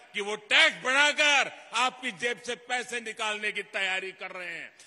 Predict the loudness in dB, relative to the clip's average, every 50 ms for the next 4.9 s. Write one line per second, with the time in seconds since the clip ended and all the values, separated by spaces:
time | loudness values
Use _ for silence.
0 | -20 -20 _ 0 0 0 2 4 2 2 2 0 0 0 0 0 0 -2 0 2
1 | 2 4 2 2 0 -2 -2 0 2 2 2 0 0 -2 -2 0 0 0 -2 -4
2 | -8 -16 -20 -10 0 2 4 4 4 2 0 -2 -2 -2 0 0 0 -2 0 0
3 | 2 2 4 4 4 4 2 0 -2 -6 -14 -20 -12 -12 -12 -8 -6 -6 -6 -6
4 | -4 -6 -6 -6 -4 -4 -4 -4 -2 0 2 4 4 4 4 2 0 -4